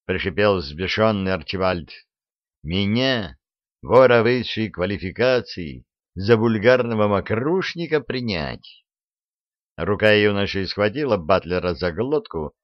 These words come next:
и вздёрнула его в воздух. "Да ты знаешь, с кем имеешь дело?" "Аб, аб!" прохрипел полузадушенный агент,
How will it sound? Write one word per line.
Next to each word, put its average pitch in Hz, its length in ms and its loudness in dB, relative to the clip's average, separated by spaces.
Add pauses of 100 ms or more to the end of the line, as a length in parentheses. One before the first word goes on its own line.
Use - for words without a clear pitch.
(340)
и 104 160 -2
вздёрнула 117 840 0
его 127 260 0
в 117 60 -8
воздух. 76 600 -4 (720)
"Да 113 140 0
ты 139 240 4
знаешь, 131 600 0
с - 120 -18
кем 117 240 0
имеешь 117 320 2
дело?" 87 400 -2 (800)
"Аб, 160 200 2 (540)
аб!" 190 480 2 (800)
прохрипел 104 640 2
полузадушенный 95 920 -2
агент, 143 440 -2